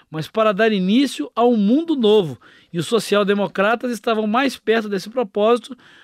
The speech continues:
do que uma igreja adormecida que se contentava com pregações e cultos. Então a guerra destruiu suas esperanças políticas e a sua teologia.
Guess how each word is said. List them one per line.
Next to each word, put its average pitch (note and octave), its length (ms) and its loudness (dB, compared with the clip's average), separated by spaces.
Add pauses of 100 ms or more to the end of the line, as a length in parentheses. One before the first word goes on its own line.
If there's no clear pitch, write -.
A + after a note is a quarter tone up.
(120)
do A#3 160 -4
que A3 260 2
uma C4 200 2
igreja A3+ 360 2
adormecida A3+ 680 -2
que G3 100 -10
se A3 120 -8
contentava A3 840 -4 (280)
com G#3+ 160 -6
pregações G3 600 -2
e G3+ 60 -6
cultos. C3 440 -16 (420)
Então C#4+ 300 0
a D4 40 2
guerra C#4 260 -2
destruiu C4 500 -2
suas B3+ 240 -6
esperanças A3+ 500 -2
políticas A#3+ 640 -4
e A#3+ 80 -2
a A3 40 0
sua A#3+ 300 -4
teologia. G#3+ 580 -2